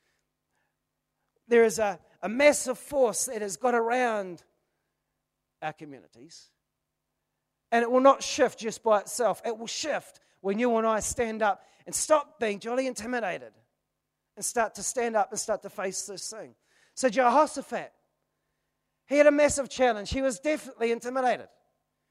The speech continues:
A million people after him. Swords and spears and knives and what's it cut him.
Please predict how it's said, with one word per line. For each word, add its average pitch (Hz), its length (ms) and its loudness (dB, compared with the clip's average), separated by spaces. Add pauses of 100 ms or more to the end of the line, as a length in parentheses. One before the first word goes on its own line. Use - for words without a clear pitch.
(280)
A 262 40 -6
million 277 320 6
people 202 460 -4 (300)
after 233 400 4
him. 123 140 -12 (1000)
Swords 269 340 4
and 254 120 -8
spears 247 440 -2
and 190 100 -10
knives 220 460 4
and 160 100 -12
what's 190 160 -12
it - 100 -18
cut 240 200 -4
him. 156 180 -10